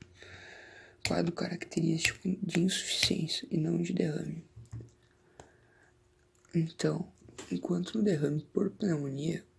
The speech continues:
o quadro apresenta febre, que é uma infecção, tosse com escarro purulento, dor ventilatória dependente. Outras causas para derrame pleural: cirrose,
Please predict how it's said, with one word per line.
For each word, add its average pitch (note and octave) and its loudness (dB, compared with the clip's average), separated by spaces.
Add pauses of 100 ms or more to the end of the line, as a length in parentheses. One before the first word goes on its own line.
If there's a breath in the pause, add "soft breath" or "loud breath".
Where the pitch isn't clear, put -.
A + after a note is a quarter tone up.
o - -6
quadro - -8 (880)
apresenta - 4
febre, E3+ 2 (520)
que - -20
é - -10
uma D3 -4
infecção, - -2 (840 loud breath)
tosse - -2
com - 4
escarro E3 4
purulento, - 2 (260)
dor F#3 6
ventilatória F3 0
dependente. F3 0 (1160 loud breath)
Outras G#3+ 4
causas F#3 -2
para - -6
derrame E3+ 0
pleural: F3 -2 (2500 loud breath)
cirrose, F3 2